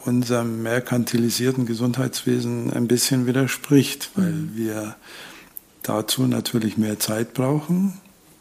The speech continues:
Speaker 1: und mehr Zeit heißt, dass wir das System, Gesundheitssystem anders auslasten und belasten und dann bleibt irgendein anderer Patient hängen. Also da haben wir,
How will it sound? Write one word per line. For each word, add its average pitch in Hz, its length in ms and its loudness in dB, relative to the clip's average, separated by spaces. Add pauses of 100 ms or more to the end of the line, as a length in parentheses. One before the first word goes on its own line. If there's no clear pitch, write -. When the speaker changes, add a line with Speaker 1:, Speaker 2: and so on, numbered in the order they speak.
(140)
Speaker 1:
und 110 380 -2
mehr 113 400 -2
Zeit 123 640 0 (580)
heißt, 117 380 -2
dass 127 200 -2
wir 127 80 -2
das 113 180 -2
System, 120 540 2
Gesundheitssystem 123 840 0
anders 120 460 -2
auslasten 139 880 0
und 123 200 -2
belasten 127 640 0
und 139 80 0
dann 117 120 0
bleibt 113 260 -2
irgendein 123 280 -4
anderer 120 340 -2
Patient 107 560 -8
hängen. 156 380 2 (540)
Also 120 180 4
da 117 160 4
haben 139 220 6
wir, 127 440 6